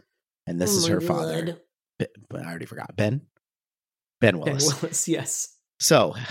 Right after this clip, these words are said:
Speaker 2: It's so forgettable.
Speaker 1: at some point, the night that the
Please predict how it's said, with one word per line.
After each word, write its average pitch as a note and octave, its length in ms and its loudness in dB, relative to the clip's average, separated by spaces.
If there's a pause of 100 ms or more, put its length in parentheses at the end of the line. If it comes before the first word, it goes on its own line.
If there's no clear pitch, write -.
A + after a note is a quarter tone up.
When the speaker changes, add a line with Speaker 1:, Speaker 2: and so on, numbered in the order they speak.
(160)
Speaker 2:
It's F3+ 180 2
so B3 320 6
forgettable. F#3 400 6
Speaker 1:
at B2+ 140 4
some F#3+ 240 6
point, G2+ 600 2 (200)
the A#2+ 80 6
night B2 600 4 (560)
that G#2+ 340 2
the G2+ 520 0